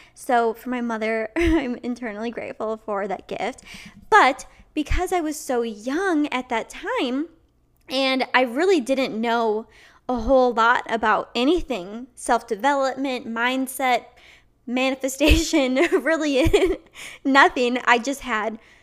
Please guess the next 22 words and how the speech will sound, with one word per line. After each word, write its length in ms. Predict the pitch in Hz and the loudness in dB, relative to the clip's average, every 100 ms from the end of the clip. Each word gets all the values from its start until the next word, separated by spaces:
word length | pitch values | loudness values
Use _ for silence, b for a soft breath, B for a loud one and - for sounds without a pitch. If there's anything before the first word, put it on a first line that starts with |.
| b b | b b
this 160 | 262 - | -10 -6
Tony 220 | 254 233 | -6 -2
Robbins 300 | 254 440 294 | -2 0 -4
experience, 400 | 214 - 185 - | -6 -10 -12 -10
but 180 | 269 - | -10 -6
I 100 | 247 | -4
was 200 | 233 240 | -6 -6
so 260 | - 240 | -6 -4
intrigued. 680 | 262 254 - - 277 277 - | -4 -6 -10 -6 -4 -4 -6
I 60 | |
wanted 360 | 226 233 277 294 | -10 -4 -2 -4
to 100 | - | -4
know 160 | 247 220 | -6 -4
everything. 400 | 226 254 311 214 | -2 -2 -4 -6
I 80 | 208 | -4
wanted 320 | 226 254 285 | -2 -2 -2
to 60 | 285 | -4
know 220 | 233 214 | -4 -6
more. 500 | 220 240 349 285 202 - B B B | -4 0 2 2 0 -10 B B B
But 120 | - - | 0 2
honestly, 440 | 320 571 - 539 523 | 2 2 2 4 4
like, 180 | 415 | 2